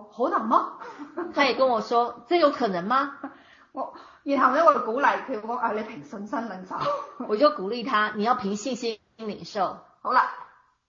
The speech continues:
Speaker 1: 一個多禮拜之後。
Speaker 2: 結果一個多禮拜之後。
Speaker 1: 佢畀我打電話。
Speaker 2: 他就來打電話給我。
Speaker 1: 佢好神蹟。
Speaker 2: 哦，神蹟發生了。
Speaker 1: 我知道咩叫神蹟啦。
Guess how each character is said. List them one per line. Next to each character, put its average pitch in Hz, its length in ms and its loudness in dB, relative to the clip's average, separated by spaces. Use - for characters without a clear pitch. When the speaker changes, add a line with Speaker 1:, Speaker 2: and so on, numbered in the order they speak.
Speaker 1:
一 - 60 -10
個 269 80 2
多 294 160 4
禮 208 100 -2
拜 202 200 -2
之 220 160 -12
後。 - 80 -6
Speaker 2:
結 214 120 -6
果 220 100 0
一 262 120 -6
個 277 120 6
多 262 220 0
禮 226 120 -4
拜 208 180 0
之 202 160 -8
後。 208 360 2
Speaker 1:
佢 262 60 -10
畀 254 160 -8
我 247 60 -6
打 208 200 -6
電 175 140 -14
話。 - 260 -14
Speaker 2:
他 220 140 -4
就 240 100 -2
來 185 180 0
打 175 200 -4
電 220 160 -6
話 240 160 -2
給 170 160 -8
我。 165 320 -8
Speaker 1:
佢 247 100 -2
好 294 60 -6
神 277 280 -10
蹟。 240 140 -10
Speaker 2:
哦， 220 300 2
神 196 180 -6
蹟 208 160 -6
發 196 160 -2
生 190 200 -6
了。 185 60 -6
Speaker 1:
我 - 40 -6
知 294 60 -2
道 247 100 0
咩 226 220 -6
叫 208 80 -10
神 175 220 -12
蹟 240 80 -8
啦。 220 320 -4